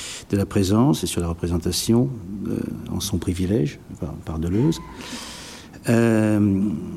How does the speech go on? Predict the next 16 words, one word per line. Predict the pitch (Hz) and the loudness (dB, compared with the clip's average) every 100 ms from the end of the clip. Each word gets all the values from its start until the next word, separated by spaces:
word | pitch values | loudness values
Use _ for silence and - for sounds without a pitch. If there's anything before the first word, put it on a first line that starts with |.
| 98 - - - - - - | -10 -10 -10 -10 -12 -10 -4
la | 113 113 | 2 4
décoïncidence, | 104 120 117 95 98 113 139 - | 6 4 4 2 2 4 2 2
donc, | 117 110 - | 2 2 2
euh, | 110 104 | 2 2
dans | - 110 107 | 0 0 2
cette | 101 98 101 | 2 2 2
mesure, | 98 92 113 143 127 | 2 4 4 4 4
euh, | 104 104 104 104 85 87 - 87 98 92 90 | 4 4 4 0 -4 -10 -10 -8 -8 -8 -10
signifierait | - - 110 101 104 90 104 110 | -4 4 4 4 0 2 2 2
la, | 92 85 95 90 | 0 -6 -8 -6
la | |
conquête, | 95 98 - 113 - - 80 | -4 -2 0 -2 -2 -6 -8
euh, | 85 - - - - - - - | -8 -10 -16 -18 -16 -16 -10 0
non | 113 | 2
pas | 113 | 2
la, | 101 | 0